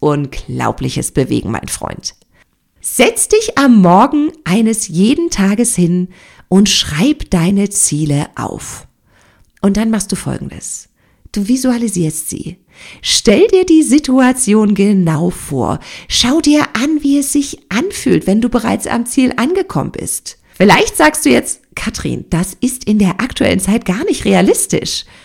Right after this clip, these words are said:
Natürlich ist es nicht realistisch. Aber wenn dein Herz und dein Verstand jeden Tag die Zukunft trifft, dann entsteht Motivation, mein Freund. Und dann findest du kreative Wege,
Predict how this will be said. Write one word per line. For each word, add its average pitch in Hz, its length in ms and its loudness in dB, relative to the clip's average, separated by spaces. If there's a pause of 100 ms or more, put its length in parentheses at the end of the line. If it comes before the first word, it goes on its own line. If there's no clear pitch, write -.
(240)
Natürlich 339 540 2
ist 294 120 -2
es - 140 -2
nicht 160 220 -2
realistisch. 147 720 -4 (320)
Aber 247 200 2
wenn 269 120 2
dein 269 160 0
Herz 247 400 -6
und 220 80 0
dein 220 160 0
Verstand 226 420 -2
jeden 339 320 2
Tag 330 280 0
die 202 120 -2
Zukunft - 480 -2
trifft, - 400 -6 (340)
dann 226 300 4
entsteht 220 560 2
Motivation, 180 800 2
mein 135 160 0
Freund. 175 260 2
Und 208 220 2
dann 226 180 2
findest 277 420 2
du 262 60 2
kreative 269 720 2
Wege, 240 380 4